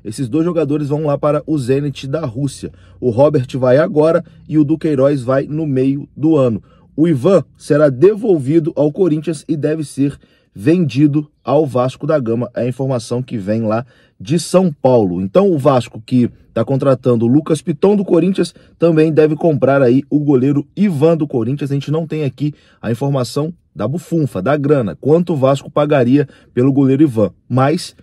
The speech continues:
é um excelente goleiro, né? Assim, goleiro de seleção brasileira. É um goleiro que foi convocado pra seleção brasileira diversas vezes, enquanto ainda jogava na Ponte Preta.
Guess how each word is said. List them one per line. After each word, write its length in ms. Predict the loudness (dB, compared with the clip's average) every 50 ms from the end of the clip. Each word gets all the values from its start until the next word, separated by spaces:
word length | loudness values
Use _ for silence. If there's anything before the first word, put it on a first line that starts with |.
| _ _ _ _ -8
é 80 | -4 -2
um 100 | -2 -2
excelente 480 | -2 -2 -2 -2 0 0 -2 -2 0
goleiro, 420 | 2 2 4 4 4 4 4 2 0
né? 160 | -2 -2 -4 -4 _ _ _ _ -18
Assim, 220 | -8 -2 0 2
goleiro 260 | 4 4 6 4 4 4
de 100 | 0 0
seleção 400 | 0 2 2 2 2 0 0 0
brasileira. 460 | 0 0 0 2 4 4 4 4 2 -4 _ _ -8 -2
É 60 | -2
um 60 | 2
goleiro 280 | 4 4 6 4 4 2
que 120 | 0 -4
foi 120 | 0 0 0
convocado 520 | 0 0 -2 0 0 0 2 0 0 0
pra 120 | 0 -2 -2
seleção 360 | 0 -2 -4 -2 -2 -2 -2
brasileira 420 | 0 -2 -2 0 0 0 0 0
diversas 540 | 0 -4 0 0 0 0 0 -2 -4 -4 -2
vezes, 340 | 2 2 2 2 0 -6 _ _ _ _ _ _ _ _ _ _ _ _ -8 -4
enquanto 360 | -4 0 2 2 0 2 0
ainda 160 | 0 0 2
jogava 340 | 2 2 2 2 0 0 0
na 100 | -2 -2
Ponte 320 | -2 -2 -4 -4 -6 -6
Preta. 380 | -4 0 0 0 0 -2 -10